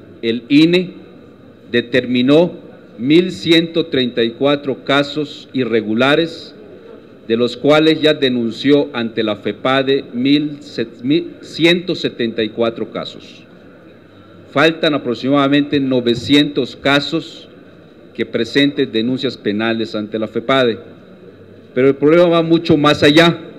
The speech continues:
El problema es que ya localizamos que quinientas personas de Yucatán, que hoy en día tienen su credencial de elector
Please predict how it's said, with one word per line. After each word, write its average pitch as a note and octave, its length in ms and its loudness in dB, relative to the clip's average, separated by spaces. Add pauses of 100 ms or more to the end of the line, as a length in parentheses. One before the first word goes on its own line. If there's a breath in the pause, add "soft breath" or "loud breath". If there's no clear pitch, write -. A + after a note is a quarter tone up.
(720)
El A2+ 120 -4
problema D#3 420 2 (360)
es D#3 300 2
que C3+ 400 0
ya D#3 400 0 (480)
localizamos C3 1120 0 (800)
que B2 360 0 (100)
quinientas E3+ 640 4
personas C#3 720 4
de A#2+ 100 0
Yucatán, C#3 800 -2 (380)
que C3+ 80 2
hoy E3 180 6
en C#3+ 140 2
día D3+ 260 2
tienen D#3 240 0
su - 160 -10
credencial A#2+ 460 -2
de C3 60 0
elector B2+ 580 -4